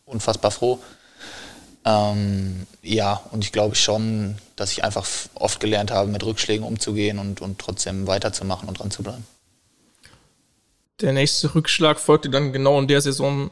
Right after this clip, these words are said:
Speaker 2: in der du zurückgekehrt bist, zwanzig fünfzehn, äh, sechzehn. Du hast den ersten Trainer angesprochen. Es folgten noch vier weitere. War das die chaotischste Saison, die du bisher erlebt hast?
Speaker 1: Ja, ähm, sicherlich. Ich glaube, in, in Paderborn, ich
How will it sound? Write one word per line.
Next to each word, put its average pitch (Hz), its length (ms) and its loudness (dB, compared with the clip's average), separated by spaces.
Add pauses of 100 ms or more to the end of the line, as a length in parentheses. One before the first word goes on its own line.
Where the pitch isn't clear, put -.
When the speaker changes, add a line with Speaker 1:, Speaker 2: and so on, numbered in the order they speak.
(100)
Speaker 2:
in 185 80 -2
der 139 100 6
du 131 100 4
zurückgekehrt 143 580 0
bist, - 420 -2
zwanzig 123 420 -2
fünfzehn, 135 600 0
äh, 123 140 -4
sechzehn. 135 640 -2
Du - 80 -2
hast - 120 -4
den - 120 -4
ersten - 320 0
Trainer 151 300 2
angesprochen. 156 800 0
Es - 240 0
folgten 151 300 2
noch 139 120 0
vier 147 240 2
weitere. 135 340 4 (280)
War 147 160 4
das 143 260 6
die 151 140 2
chaotischste 170 880 4
Saison, 165 320 4
die 160 80 2
du 156 80 2
bisher 160 320 4
erlebt 156 320 2
hast? - 320 2 (1200)
Speaker 1:
Ja, 104 440 2 (200)
ähm, 104 580 -2 (560)
sicherlich. 110 440 -4 (120)
Ich 113 160 -6
glaube, 113 240 4
in, 107 160 0
in 101 460 -4
Paderborn, 107 460 2
ich - 260 -4